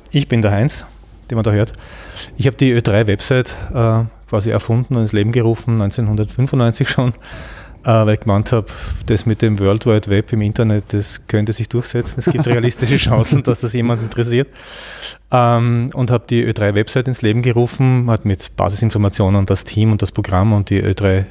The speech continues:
Speaker 1: äh, Top forty, Austria Top forty. Ähm, damals übrigens gegen, gegen die O R F eigene Haustechnik. Ich war im Radio Traum auch beschäftigt. Das war die Nachmittagssendung von Ö drei seinerzeit mit der Martina Rupp und dem Eberhard Forcher.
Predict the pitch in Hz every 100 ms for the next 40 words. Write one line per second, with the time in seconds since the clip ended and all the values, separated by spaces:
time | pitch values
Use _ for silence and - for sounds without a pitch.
0 | - 98 95 - 107 - 101 135 127 101
1 | - 104 - 104 101 120 - - - -
2 | - - - - - 120 117 117 120 127
3 | - - - - - _ _ - 110 123
4 | 123 123 123 120 - 101 110 123 123 120
5 | - - - 113 104 117 117 104 101 -
6 | 107 110 104 113 - 120 - 127 135 -
7 | 139 107 - - - 104 104 110 101 98
8 | 107 - 104 117 123 - 110 - 113 107
9 | 95 92 - 107 95 113 - - 104 117
10 | - 110 107 101 101 110 101 107 107 107
11 | 104 101 101 101 101 104 - 104 101 -
12 | - - - 120 98 - 104 98 117